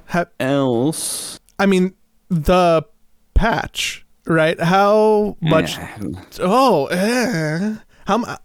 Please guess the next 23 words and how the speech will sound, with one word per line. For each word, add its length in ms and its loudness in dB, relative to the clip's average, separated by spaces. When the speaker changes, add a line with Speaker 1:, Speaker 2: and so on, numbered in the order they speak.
Speaker 1:
how 120 0
much 240 -2
Dota 320 2
have 160 0
you 140 0
actually 300 0
been 180 -2
playing 300 -2
over 120 -6
the 100 -8
last 240 -8
month? 300 -10
Speaker 2:
Uh, 600 2
I 120 -4
played 220 0
a 40 -2
good 140 0
amount. 260 -2
Speaker 1:
Good 160 0
Speaker 2:
I 20 -2
Speaker 1:
amount. 300 -2
Speaker 2:
think, 40 -6
uh, 840 2